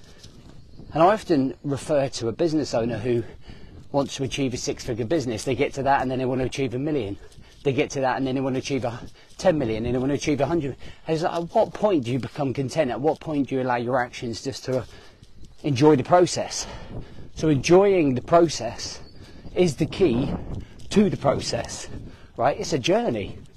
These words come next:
And the only time that that journey ever ends is when it comes to the end of your life.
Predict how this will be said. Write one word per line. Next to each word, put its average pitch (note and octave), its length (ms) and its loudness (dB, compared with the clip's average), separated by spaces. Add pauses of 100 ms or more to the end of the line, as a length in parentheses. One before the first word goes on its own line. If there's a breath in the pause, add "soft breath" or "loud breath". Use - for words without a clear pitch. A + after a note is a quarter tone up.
(640 loud breath)
And D#3 100 8
the E3 140 8
only A3+ 260 4
time F#3+ 280 -2
that D#3+ 140 -4
that C#3+ 180 -8
journey D3 520 0
ever F3 280 4
ends B2+ 760 0 (720 loud breath)
is D3 180 0
when D3+ 160 4
it C3 140 -4
comes C#3+ 300 -2
to C#3 40 -4
the C3+ 140 4
end B2 120 4
of A2+ 100 0
your A#2+ 160 4
life. G2+ 400 2